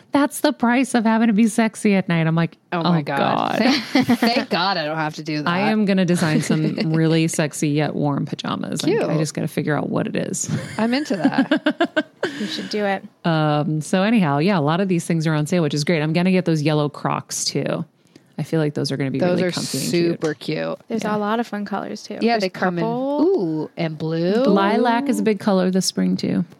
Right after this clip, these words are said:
Speaker 3: Mm-hmm.
Speaker 2: Yeah, a lot of the
Speaker 3: Seems like it.
Speaker 2: pastels.
Speaker 1: Kevin really wants a pair of Crocs. I wonder, should I be adding some other things in here for the guy in your life? I guess
Speaker 2: Maybe.
Speaker 1: Father's Day's coming up. Maybe we should be adding some of those.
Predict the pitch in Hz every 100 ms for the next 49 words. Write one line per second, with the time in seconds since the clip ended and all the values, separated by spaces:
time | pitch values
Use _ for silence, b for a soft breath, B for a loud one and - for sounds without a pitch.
0 | - 214 226 220 220 214 226 247 226 214
1 | 202 233 208 202 - 180 - - 240 294
2 | 277 165 160 156 147 151 139 - - -
3 | 151 139 - - 143 - - - - 214
4 | 240 330 415 - 226 240 285 415 202 165
5 | 196 240 240 240 - 233 240 233 240 233
6 | 226 240 233 233 240 - 180 156 147 165
7 | 196 208 208 208 214 208 226 277 - 160
8 | 156 180 175 175 - - 170 170 170 170
9 | 165 - - 160 175 170 - 170 82 -
10 | 175 165 175 175 175 - 185 - -